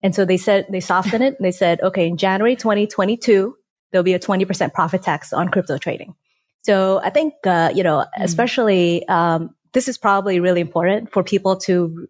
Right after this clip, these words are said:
Speaker 1: you know, realize that the people do have a voice. Like in India, when they tried to ban basically banking for crypto enterprises as well,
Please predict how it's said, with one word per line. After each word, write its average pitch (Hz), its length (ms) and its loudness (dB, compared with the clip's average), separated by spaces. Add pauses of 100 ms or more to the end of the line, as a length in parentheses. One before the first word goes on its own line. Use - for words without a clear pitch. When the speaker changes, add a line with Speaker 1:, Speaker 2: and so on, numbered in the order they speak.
(140)
Speaker 1:
you 214 80 0
know, 156 240 0
realize 170 500 2
that 165 280 -2 (280)
the 214 80 0
people 277 220 0
do 190 160 0
have 175 160 0
a 165 60 -2
voice. - 360 -10 (320)
Like 202 160 0
in 202 80 2
India, 208 400 2
when 175 160 -2
they 180 80 0
tried 190 240 0
to 185 60 0
ban 180 600 0 (140)
basically 175 520 0
banking 180 680 0
for 170 240 2
crypto 170 600 2
enterprises 170 560 -2
as 175 160 -6
well, 170 400 0